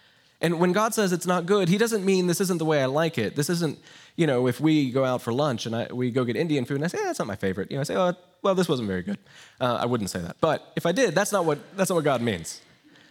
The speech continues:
When God says it's not good, this is the Lord of the universe saying something is not good. This is serious. There's something defective here that Adam is alone. He can't be the image of God that he was made to be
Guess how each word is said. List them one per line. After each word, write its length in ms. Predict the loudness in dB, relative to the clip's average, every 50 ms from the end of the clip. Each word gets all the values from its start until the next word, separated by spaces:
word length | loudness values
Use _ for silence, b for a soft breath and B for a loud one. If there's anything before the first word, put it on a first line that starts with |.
| b b b b b _
When 160 | -2 0 2 2
God 240 | 4 2 2 2
says 160 | 2 2 2 2
it's 160 | 2 0 0
not 240 | 0 0 0 0 2
good, 240 | 2 2 2 2
this 140 | 2 0 2
is 500 | 2 2 2 2 0 -2 -4 -8 -12 -14 _ _ -8
the 120 | -2 0
Lord 360 | 2 2 2 2 2 2 2 0
of 80 | 0
the 100 | 0 0
universe 380 | 0 0 0 0 0 -2 -2 -2
saying 240 | -2 -2 -2 -2 -2
something 320 | -4 -6 -6 -4 -4 -4
is 160 | -4 -4 -4
not 460 | -4 -2 -2 -2 -2 -4 -8 -10 -16 -20 -20 _ _ _ _ _ -10 -4
good. 480 | -2 0 0 0 -2 -4 -6 -10 -14 -20 _ _ _ _ _ _ _ _ _ _ _
This 100 | -18 -12
is 80 | -10 -8
serious. 800 | -6 -4 -2 0 0 2 0 -2 -4 -6 -10 -12 -12 -14 -14 _ _ _ _ _ _ _ _ _ _ _ _ _ _ _ _ _ _ _ _ _ _ _ _ _ _ _ _ _ _ _ _ _ b b b b
There's 160 | -2 -2 0 0
something 320 | -2 -2 0 0 0 0
defective 640 | 0 -2 -4 -2 -2 -4 -4 -2 -4 -4 -4 -4
here 380 | -4 -4 -4 -4 -6 -8 -14 -10 -4
that 160 | -4 -4 -2
Adam 340 | -2 -2 -2 -2 -4 -4 -4
is 80 | -4
alone. 400 | -4 -4 -4 -4 -4 -4 -4 -6 -2
He 140 | 0 -2 -2
can't 420 | -2 -2 -2 -2 -2 -2 -4 -2
be 240 | -2 0 0 0 0
the 200 | 0 0 0 0
image 200 | 0 0 0 -2
of 120 | -2 -2
God 320 | 0 0 0 2 0 0 0
that 100 | -2 0
he 80 | 0
was 160 | 0 0 0
made 300 | 0 0 0 0 0 -2
to 60 | -4 -2
be 300 | -2 -2 -4 -4 -6